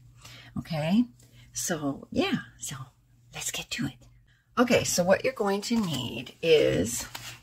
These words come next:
you're gonna e-, need either velvet yarn or chenille yarn.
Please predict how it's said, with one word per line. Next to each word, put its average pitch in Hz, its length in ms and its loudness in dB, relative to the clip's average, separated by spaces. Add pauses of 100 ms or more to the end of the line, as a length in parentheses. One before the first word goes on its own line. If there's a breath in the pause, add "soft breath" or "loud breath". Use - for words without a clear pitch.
you're 147 180 -6 (180)
gonna 165 180 0
e-, 151 340 -4
need 160 320 0
either 151 340 -4
velvet 143 400 -2
yarn 170 440 -4 (540 soft breath)
or 147 420 4
chenille 151 520 2
yarn. 196 360 -2